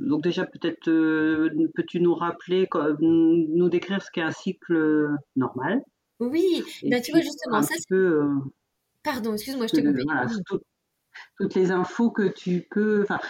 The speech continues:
Speaker 1: parce que, voilà, enfin, je te laisse expliquer, vas-y.
Speaker 2: Oui, alors un cycle normal, on va dire, on va dire plutôt un cycle médian, tu vois,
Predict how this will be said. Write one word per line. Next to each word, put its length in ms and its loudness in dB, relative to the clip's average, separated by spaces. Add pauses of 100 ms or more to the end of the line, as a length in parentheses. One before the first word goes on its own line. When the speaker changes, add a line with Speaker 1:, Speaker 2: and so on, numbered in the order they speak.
(160)
Speaker 1:
parce 140 0
que, 80 -20 (360)
voilà, 160 -2
enfin, 220 -2
je 160 -8
te 100 -4
laisse 260 0
expliquer, 360 -6 (100)
vas-y. 480 -10
Speaker 2:
Oui, 480 -4 (340)
alors 260 0
un 80 -6
cycle 380 0
normal, 640 0
on 40 -4
va 80 -2
dire, 220 -2
on 60 -6
va 80 0
dire 280 -6
plutôt 220 -6
un 80 -2
cycle 340 -4
médian, 640 0
tu 140 -12
vois, 260 -4